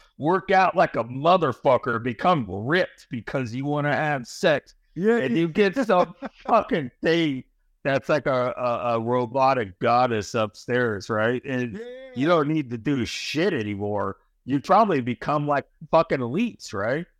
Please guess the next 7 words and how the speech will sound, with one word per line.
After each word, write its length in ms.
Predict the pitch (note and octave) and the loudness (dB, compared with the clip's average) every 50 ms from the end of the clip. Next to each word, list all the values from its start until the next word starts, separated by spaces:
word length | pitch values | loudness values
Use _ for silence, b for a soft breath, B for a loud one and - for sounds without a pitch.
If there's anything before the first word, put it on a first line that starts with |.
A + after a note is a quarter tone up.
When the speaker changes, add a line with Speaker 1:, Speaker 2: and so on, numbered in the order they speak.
| _ _ _ _ _ _ | _ _ _ _ _ _
Speaker 1:
You, 200 | B2+ C#3 E3+ F3+ | 0 2 2 2
you, 320 | F3+ F3 F3 G3+ G3 F#3+ F3+ | 2 0 0 0 -2 -2 -2
you 120 | F#3 F3+ | -2 0
just 300 | F#3 G3+ F#3+ - - - _ b b b b b b b _ _ _ _ _ _ _ _ _ _ - C#4 - - _ _ _ _ - D3+ | 2 2 0 0 -2 -10 _ b b b b b b b _ _ _ _ _ _ _ _ _ _ -8 -8 -8 -8 _ _ _ _ -14 -10
Speaker 2:
You 120 | C#3+ F3+ F3 | -6 -2 0
know 120 | F#3+ G3 | 2 2
what's 220 | G3 G3 F#3 - | 4 2 0 -2